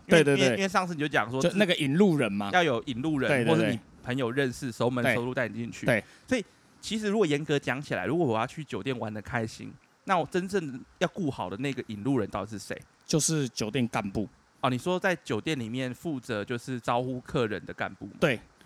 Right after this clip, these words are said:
Speaker 1: 哼。
Speaker 2: 啊，一家店可能十几、二十个干部，就是很多干部。
Speaker 1: 哎，他们那个干部其实就是所谓的业务吧？
Speaker 2: 呃，算啦，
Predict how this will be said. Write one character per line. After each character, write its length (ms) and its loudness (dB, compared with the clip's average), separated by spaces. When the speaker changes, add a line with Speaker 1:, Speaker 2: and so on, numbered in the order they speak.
Speaker 1:
哼。 440 0
Speaker 2:
啊， 180 2
一 100 0
家 260 2
店 280 2
可 220 -2
能 320 2
十 360 0
几、 200 -4
二 140 4
十 200 0
个 100 -6
干 240 -2
部， 160 0
就 140 2
是 180 2
很 220 -4
多 120 2
干 260 0
部。 140 0
Speaker 1:
哎， 100 -2
他 120 -2
们 80 0
那 60 -2
个 80 -2
干 180 2
部 120 -2
其 220 -4
实 80 -10
就 140 -2
是 100 0
所 140 -4
谓 80 -2
的 60 -2
业 180 0
务 140 -2
吧？ 180 -10
Speaker 2:
呃， 480 8
算 540 4
啦， 140 -2